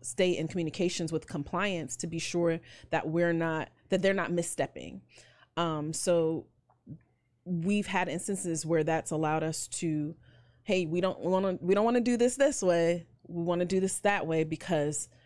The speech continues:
we don't wanna have any, you know, compliance issues in the future." And,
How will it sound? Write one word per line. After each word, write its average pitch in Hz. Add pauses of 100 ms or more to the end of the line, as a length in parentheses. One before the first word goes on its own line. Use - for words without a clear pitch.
(140)
we 170
don't 160
wanna 165
have 156
any, 147 (280)
you 185
know, 165
compliance 180
issues 143
in 135
the 143
future." 135 (420)
And, 165